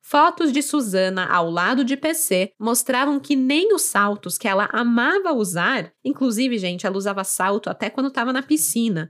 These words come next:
nem esses saltos deixavam Suzana mais alta do que P C.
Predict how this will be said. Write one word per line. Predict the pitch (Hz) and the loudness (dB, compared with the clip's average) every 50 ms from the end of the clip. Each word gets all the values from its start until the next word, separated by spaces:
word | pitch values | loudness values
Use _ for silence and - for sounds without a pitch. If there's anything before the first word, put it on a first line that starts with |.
| _ - | _ -6
nem | 262 262 262 285 311 359 381 370 339 | -4 -4 -2 -2 -2 -4 -4 -2 -2
esses | 320 320 - - 311 311 | -2 -2 -2 -2 -2 -2
saltos | - - 262 226 226 226 226 226 - 220 214 | 0 2 2 2 2 2 0 -4 -4 -4 -2
deixavam | 196 233 226 233 226 - - - 247 254 277 277 294 294 | 0 0 0 0 -2 -4 -4 -2 -2 0 0 -2 -4 -6
Suzana | 277 - - 320 320 302 262 190 185 180 180 175 180 185 185 | -4 -4 -2 0 0 0 0 2 2 2 2 2 0 -2 -2
mais | 190 196 208 262 294 254 220 | -2 0 0 0 0 0 0
alta | 185 165 160 165 165 - 190 175 | 0 0 0 -2 -4 -4 -6 -4
do | 180 226 285 | -2 -2 -2
que | - - - 180 156 | -4 -4 -8 -6 -6
P | - - - 190 - | -4 -2 0 0 0
C. | - - - - 170 143 156 156 | 2 0 -2 0 -2 -2 -4 -4